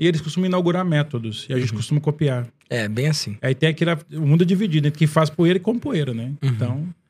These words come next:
Speaker 1: mas aí eu acho que o que precisa muito é curadoria.
Speaker 2: Total.
Speaker 1: Então, às vezes, não é... Eu tenho trinta e um anos de experiência, mas eu só sou excelente mesmo, tem dez, onze anos.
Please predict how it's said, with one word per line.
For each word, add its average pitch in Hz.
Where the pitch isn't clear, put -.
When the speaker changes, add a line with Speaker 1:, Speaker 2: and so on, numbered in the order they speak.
Speaker 1:
mas 160
aí 196
eu 185
acho 185
que 170
o 202
que -
precisa 196
muito 175
é 190
curadoria. 180
Speaker 2:
Total. 139
Speaker 1:
Então, 170
às 147
vezes, 139
não 143
é... 196
Eu -
tenho 185
trinta 190
e 175
um -
anos 160
de -
experiência, 156
mas 147
eu 170
só 165
sou 190
excelente 160
mesmo, 151
tem 202
dez, 214
onze 120
anos. 104